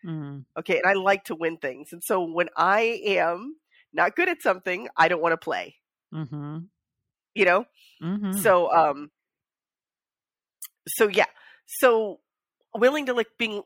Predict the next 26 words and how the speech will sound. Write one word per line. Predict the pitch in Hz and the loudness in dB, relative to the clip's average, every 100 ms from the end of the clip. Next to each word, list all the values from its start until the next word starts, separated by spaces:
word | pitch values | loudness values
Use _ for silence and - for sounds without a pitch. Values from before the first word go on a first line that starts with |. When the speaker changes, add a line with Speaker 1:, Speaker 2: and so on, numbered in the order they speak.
| - | -4
Speaker 2:
let | 208 - | -4 0
go | 180 | 0
of | 196 | 2
that, | 208 208 208 | 2 0 0
and | 180 | -4
then | 185 | -4
willing | 185 180 170 | -4 -6 -8
to | |
say, | 165 175 165 - | -6 -2 -2 -2
"Okay, | 208 180 | -4 -4
then | 160 185 | -4 -6
what | 180 220 | -2 0
is | 240 226 | 0 -4
it | 196 | -2
that | 196 - 196 | -2 -2 -8
you're | 175 | -8
gonna | 180 175 | -6 -6
enjoy | 156 165 160 156 | -8 -6 -2 -2
about | 151 147 143 - | 0 0 0 -2
being | 160 156 | -10 -6
healthy | 180 160 147 | -8 -8 -10
and | 143 | -8
make | 139 - | -8 -8
healthy | 147 147 | -10 -10
choices? | - 151 - 131 131 | -10 -10 -8 -12 -12
And | 113 | -16